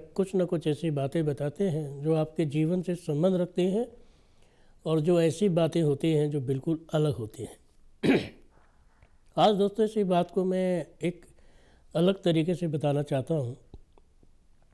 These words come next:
आप न्यूमरोलॉजी जानते होंगे, जैसे कि दो एक दो हज़ार दो, आप इससे टोटल करें, दो और एक तीन,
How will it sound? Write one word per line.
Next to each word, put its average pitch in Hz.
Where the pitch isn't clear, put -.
आप 170
न्यूमरोलॉजी 190
जानते 135
होंगे, 143
जैसे 147
कि 160
दो 160
एक 147
दो 143
हज़ार 139
दो, 139
आप 185
इससे 190
टोटल 202
करें, 127
दो 143
और 160
एक 160
तीन, 151